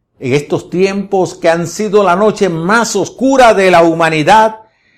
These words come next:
en donde prácticamente el mundo se ha detenido completamente, el llamado de Pablo a los filipenses de ser luz en la oscuridad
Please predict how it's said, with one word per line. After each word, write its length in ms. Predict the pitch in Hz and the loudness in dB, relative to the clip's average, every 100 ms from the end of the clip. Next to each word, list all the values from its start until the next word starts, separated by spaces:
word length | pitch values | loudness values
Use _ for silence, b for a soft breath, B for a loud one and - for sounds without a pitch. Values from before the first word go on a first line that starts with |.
| _ | _
en 200 | 151 156 | -4 -2
donde 280 | 180 180 175 | -2 0 -2
prácticamente 920 | - 208 214 220 214 190 214 214 202 | 2 0 0 -4 -2 0 0 -2 0
el 160 | 185 180 | 0 2
mundo 360 | 233 220 208 | 0 2 2
se 120 | - | 2
ha 60 | 208 | 2
detenido 540 | 196 190 196 240 214 | 2 0 -2 2 0
completamente, 1120 | - 170 151 214 190 180 160 127 - 101 87 _ b b b | 2 -2 0 0 0 0 -2 -4 -6 -12 -12 _ b b b
el 180 | - 160 | -4 0
llamado 800 | 165 156 156 233 262 240 240 220 | 2 2 2 2 2 4 4 4
de 160 | 185 170 | 2 0
Pablo 640 | - 214 180 156 143 147 | 2 2 2 2 2 4
a 40 | |
los 220 | 160 160 - | 4 2 0
filipenses 920 | 180 165 160 185 160 131 131 101 - b b | -2 0 0 0 0 -2 -4 -4 -8 b b
de 180 | 113 139 | -2 -2
ser 400 | 135 190 170 160 | 2 2 2 2
luz 580 | 160 170 254 269 - 202 | 2 4 4 2 -2 -4
en 220 | 165 170 220 | -4 0 2
la 140 | 233 | 4
oscuridad 960 | 220 220 240 233 214 202 196 127 - | 4 2 -2 0 2 4 4 2 -4